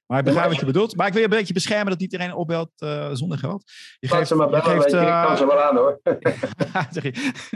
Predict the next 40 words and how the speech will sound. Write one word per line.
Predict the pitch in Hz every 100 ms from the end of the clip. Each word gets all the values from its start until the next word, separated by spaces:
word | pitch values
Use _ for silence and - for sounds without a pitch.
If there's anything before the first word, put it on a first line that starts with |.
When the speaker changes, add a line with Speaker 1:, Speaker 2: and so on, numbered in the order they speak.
| - - - - 554 - 180 170 147 _
Speaker 1:
Laten | 214 220
we | 208
samen | 247 247 233 226
even | 196 202
over | 196 175
hebben | 196 175
waar | 175
we |
het | 165
geld | 156 180
vandaan, | 160 170 160 135
eh, | 120 107 98
krijgen. | - 113 92 92 90 _ _ _ _
Ook | -
altijd | 127 113
een |
Speaker 2:
Ja. | 113
Speaker 1:
leuk | 104
gesprek | - - 113
wat | 110
je |
kan | - 101
voeren. | 101 95 95 - - - _ _ _
Edo. | - 180 147 98 104 _ _ _ _ _
Edo | - 214
van | 214 185
Zanten | 196 208 202
punt | 196 185
N | 175
L, | 190
dat | 214
is | 147
toch | 127
wel | 120 110
de, | 107 110
de | 107
hoofd, | 107 123 -
eh, | 151 147 127
hoofdwebsite? | 147 156 - 143 233 - _ _ _ _ _
Speaker 2:
Ja. | - -